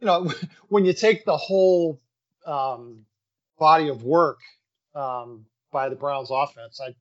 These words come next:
I just didn't feel real good about our ability to score points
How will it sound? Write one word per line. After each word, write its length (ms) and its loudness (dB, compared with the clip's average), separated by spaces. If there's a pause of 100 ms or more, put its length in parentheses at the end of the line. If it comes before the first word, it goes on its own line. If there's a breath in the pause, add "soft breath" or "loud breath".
I 80 -6
just 240 -14 (300)
didn't 260 -8
feel 440 -4 (360)
real 280 0
good 180 0
about 440 -2 (180)
our 140 -2
ability 340 -6
to 80 -10
score 260 -10
points 600 -8